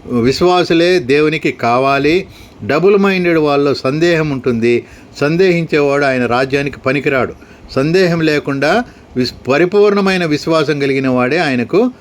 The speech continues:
కావాలి. కాబట్టి మనం కూడా రెండు తలంపుల మధ్య ఎవరన్నా ఉంటే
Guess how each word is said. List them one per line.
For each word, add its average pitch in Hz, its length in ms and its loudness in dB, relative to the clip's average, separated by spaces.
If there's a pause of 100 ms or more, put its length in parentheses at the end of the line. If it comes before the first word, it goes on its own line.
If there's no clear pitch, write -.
(220)
కావాలి. 139 380 0 (380)
కాబట్టి 151 340 0
మనం 156 280 0
కూడా 170 340 2 (280)
రెండు 160 260 0
తలంపుల 185 420 2
మధ్య 165 540 0 (340)
ఎవరన్నా 156 480 0
ఉంటే 147 520 -2